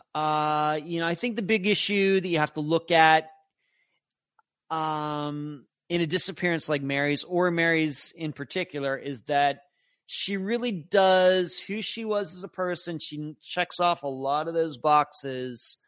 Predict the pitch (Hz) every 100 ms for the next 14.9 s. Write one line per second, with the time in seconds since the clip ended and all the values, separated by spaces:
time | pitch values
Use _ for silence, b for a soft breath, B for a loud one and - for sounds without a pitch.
0 | _ _ _ _ _ - 147 143 135 -
1 | 160 147 143 139 139 - - 127 120 113
2 | - 117 107 135 - _ _ _ _ _
3 | _ _ _ _ _ _ _ _ _ _
4 | _ _ _ _ - 139 - 156 139 139
5 | 123 139 135 - - - 156 143 139 -
6 | 214 - 175 180 170 190 170 185 185 165
7 | 151 143 135 156 214 208 202 190 - _
8 | _ _ _ _ _ _ _ _ - 151
9 | 151 151 151 143 156 156 175 165 147 190
10 | 185 190 180 180 185 180 180 160 - 151
11 | 151 143 147 131 139 151 165 170 165 165
12 | 160 170 - - 143 190 185 202 185 156
13 | 151 147 151 143 139 143 123 147 139 139
14 | 151 156 - 160 156 151 151 151